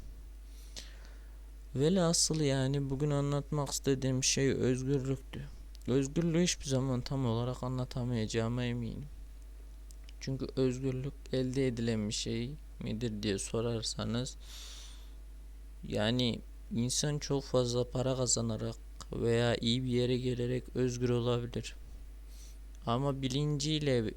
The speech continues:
yaşamı özgürleştiğinde gerçek bir özgürlük kazanır.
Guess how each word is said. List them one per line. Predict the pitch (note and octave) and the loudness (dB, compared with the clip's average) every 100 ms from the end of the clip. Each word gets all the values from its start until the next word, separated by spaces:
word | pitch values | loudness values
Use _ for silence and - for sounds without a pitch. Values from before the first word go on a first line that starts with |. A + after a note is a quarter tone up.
| - | 0
yaşamı | A2+ - C3+ C#3 D3 | 2 2 2 2 2
özgürleştiğinde | A#2 C3+ B2+ C3+ C3+ C3+ - - C3 C3+ C3 C#3 | 2 0 0 -2 0 0 0 -2 -2 -2 0 2
gerçek | B2 A#2+ - A#2 - | 2 0 -4 -4 -4
bir | |
özgürlük | A2 G#2+ - A2 A2+ - | -2 -2 -4 -4 -4 -6
kazanır. | - A2 B2 C3+ C#3 | -6 -4 -4 -6 -10